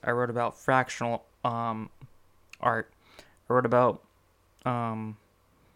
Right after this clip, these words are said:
like, drop shipping, things like that. And my experience,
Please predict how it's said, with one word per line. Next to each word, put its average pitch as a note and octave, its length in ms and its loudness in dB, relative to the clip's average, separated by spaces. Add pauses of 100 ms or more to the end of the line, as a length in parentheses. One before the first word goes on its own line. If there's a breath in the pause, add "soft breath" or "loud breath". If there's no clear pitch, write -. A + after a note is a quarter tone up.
(120)
like, A#2 160 -4
drop C#3+ 320 6
shipping, A#2+ 360 -4
things D3 260 0
like C3+ 180 0
that. B2 320 0
And B2 200 -4 (400 soft breath)
my B2+ 300 6
experience, C3 960 4